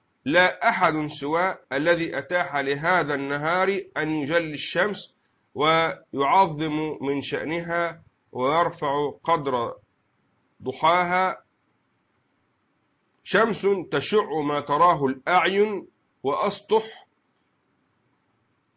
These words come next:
تعكس ما تدركه الأعين، وعقل يترجم ما يصل إلى الأعين،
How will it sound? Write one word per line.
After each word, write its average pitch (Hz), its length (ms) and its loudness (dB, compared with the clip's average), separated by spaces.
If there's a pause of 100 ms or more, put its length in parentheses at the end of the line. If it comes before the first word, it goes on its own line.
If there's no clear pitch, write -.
(220)
تعكس 202 480 2
ما 165 300 2
تدركه 156 720 -4
الأعين، 185 760 2
وعقل 156 480 2
يترجم 143 800 -2
ما 135 180 -2
يصل 151 400 -2
إلى 123 140 -4
الأعين، 185 760 0